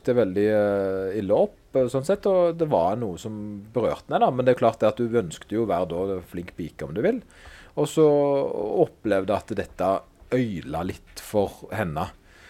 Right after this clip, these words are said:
Og det er jo det vi gjerne skal snakke om i dag, da. Hva, hva er greia?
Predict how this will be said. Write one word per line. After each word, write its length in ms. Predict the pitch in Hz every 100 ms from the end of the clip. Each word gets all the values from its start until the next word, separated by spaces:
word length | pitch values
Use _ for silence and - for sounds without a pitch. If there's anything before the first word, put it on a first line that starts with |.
| -
Og 60 | 131
det 80 |
er 40 | 139
jo 20 |
det 240 | 139 147 139
vi 140 | 131
gjerne 240 | 98 90 92 -
skal 160 | - 117
snakke 220 | 104 82
om 60 | 107
i 20 |
dag, 160 | 196 254
da. 120 | 139
Hva, 140 | 123 113 104 98 110
hva 160 | - 104
er 220 | 78 92
greia? 380 | - 92 71